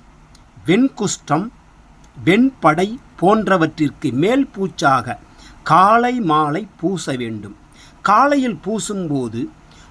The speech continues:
அரை மணி நேரம் சூரிய வெளிச்சத்தில் இருக்க வேண்டும். ஷாம்பு, சோப்பு போட்டு குளிக்காமல், சீக்கா போட்டு குளிக்க வேண்டும். நண்டு, நத்தை, மீன்,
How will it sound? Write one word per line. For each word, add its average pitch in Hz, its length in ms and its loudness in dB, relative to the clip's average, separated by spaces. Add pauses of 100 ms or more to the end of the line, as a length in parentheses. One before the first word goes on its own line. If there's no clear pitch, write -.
(140)
அரை 196 300 4
மணி 240 260 2
நேரம் 151 340 0 (160)
சூரிய 277 600 0
வெளிச்சத்தில் 151 880 -2 (1080)
இருக்க 185 440 4
வேண்டும். 131 420 0 (1500)
ஷாம்பு, 247 600 2 (280)
சோப்பு 220 440 0
போட்டு 165 320 -4 (100)
குளிக்காமல், 170 760 -2 (120)
சீக்கா 247 500 0
போட்டு 135 440 -8
குளிக்க 151 420 -4
வேண்டும். 123 420 -8 (680)
நண்டு, 175 500 2 (280)
நத்தை, 156 500 -2 (280)
மீன், 185 340 2